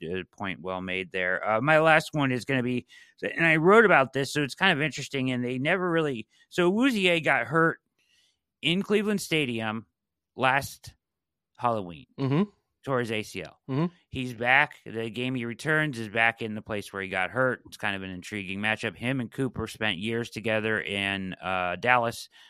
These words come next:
Speaker 1: They are really good friends. And, uh, uh, Lou Anarumo likes to have him travel with the other team's number one a lot. We'll see what, if he does that, if he travels with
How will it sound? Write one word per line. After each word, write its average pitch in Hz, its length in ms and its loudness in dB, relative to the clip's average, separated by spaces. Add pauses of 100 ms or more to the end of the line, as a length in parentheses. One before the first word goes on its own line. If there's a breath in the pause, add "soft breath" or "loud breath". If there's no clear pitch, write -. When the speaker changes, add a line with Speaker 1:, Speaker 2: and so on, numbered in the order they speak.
(120)
Speaker 1:
They 95 100 -4
are 90 120 -2
really 101 340 -4
good 92 160 -6
friends. 107 500 -2 (420 soft breath)
And, 92 520 -4
uh, 95 460 0 (360)
uh, 90 280 -8
Lou 101 320 -4
Anarumo 101 500 -4
likes 98 360 -4
to 101 340 -2
have 104 280 0
him 107 240 -4
travel 113 580 2
with 110 360 -4
the 110 140 -2
other 110 260 0
team's 113 280 -6
number 113 240 -2
one 120 220 2
a 107 80 0
lot. 87 240 -2
We'll 113 140 -2
see 127 200 -6
what, 117 140 -2
if 98 100 -14
he 113 140 -8
does 123 320 -2
that, 131 240 2
if 123 80 -4
he 107 80 -12
travels 113 480 -2
with 113 300 -4